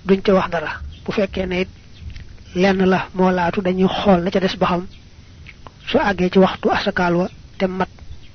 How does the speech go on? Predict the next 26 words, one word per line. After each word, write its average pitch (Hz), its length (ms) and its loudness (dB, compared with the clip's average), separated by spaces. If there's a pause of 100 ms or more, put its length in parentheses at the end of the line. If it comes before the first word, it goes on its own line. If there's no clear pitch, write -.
(420)
nisaab, 185 400 2 (400)
asaka 190 360 0
war 175 140 4
ko, 190 200 -4 (140)
bu - 80 -12
ko 180 100 0
matut, 180 300 2
asaka 180 260 -2
du 180 80 2
ko 202 100 4
war. - 300 0 (2000)
Waaye 175 260 4
nag 208 120 0 (360)
ci 190 80 2
takk-takk - 460 0
moom, 175 240 4
bu 185 140 8
yoree 185 280 6 (160)
alal 180 320 6
joo 180 140 10
xam 180 220 0
ne 185 120 0 (300)
asaka 185 440 0
war 175 240 6
na 180 120 0
ca, 202 140 0